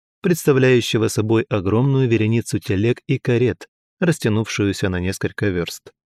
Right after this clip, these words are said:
Ванька Лопухин оказался на редкость грамотным распорядителем. Он умудрялся пускать впереди головного отряда разведку, а также вперёд уезжали квартирмейстеры,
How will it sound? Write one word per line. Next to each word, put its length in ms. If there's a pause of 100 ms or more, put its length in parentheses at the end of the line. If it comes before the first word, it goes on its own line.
(560)
Ванька 320
Лопухин 460
оказался 480
на 140
редкость 340
грамотным 500
распорядителем. 880 (480)
Он 180
умудрялся 540
пускать 360
впереди 460
головного 540
отряда 440
разведку, 640 (300)
а 120
также 360
вперёд 460
уезжали 440
квартирмейстеры, 960